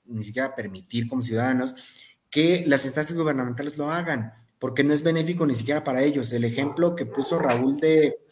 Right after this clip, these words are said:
del canal de, de cultura me parece buenísimo, porque es la realidad. No hay dolo,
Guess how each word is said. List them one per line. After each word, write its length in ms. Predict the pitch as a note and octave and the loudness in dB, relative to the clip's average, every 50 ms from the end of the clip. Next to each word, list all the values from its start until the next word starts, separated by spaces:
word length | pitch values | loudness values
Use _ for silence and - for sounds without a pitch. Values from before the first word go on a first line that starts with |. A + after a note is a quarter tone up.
| _ _ _ | _ _ _
del 260 | B2+ B2+ B2 A#2+ A#2 | -2 -2 -2 -2 0
canal 440 | - A#2+ A2+ A#2 B2 C3 C3+ C#3+ D3 | 0 0 2 4 4 4 2 2 2
de, 340 | D#3+ D#3+ D#3+ D#3 D3+ C3+ A#2+ | 2 2 4 4 2 2 0
de 140 | B2 A#2+ A#2 | -4 -6 -6
cultura 380 | - A2+ A2+ C#3 D#3 E3 D#3 D3+ | -8 -6 -4 0 2 2 2 2
me 120 | C#3+ B2+ | 0 -2
parece 240 | G#2 A#2 A#2+ A#2+ D3+ | -2 -2 -2 -2 -4
buenísimo, 680 | C#3+ - C3+ C3+ D3+ D#3+ D#3 - D#3 D#3 D#3 E3 G3+ - - - - _ _ _ _ _ _ _ | -2 -2 -2 -2 -2 -2 -2 -2 -2 -2 -4 -4 -6 -8 -12 -20 -20 _ _ _ _ _ _ _
porque 280 | _ C3+ B2 A#2+ A#2+ F3 | _ -6 -6 -4 -4 -2
es 60 | F3 | 0
la 60 | G#3 | 0
realidad. 520 | G3+ F#3+ D3+ B2 C3 F3 G#3+ A3 F3 - - | 0 0 -2 -2 -2 -2 -2 -2 -4 -6 -6
No 180 | B2 C3+ D#3 | -4 -2 -2
hay 120 | F3+ G3 F3+ | -2 -2 -2
dolo, 440 | D#3+ F3 F#3+ G#3 A3 B3+ D4+ C4+ | -2 -2 -2 0 0 0 -2 -2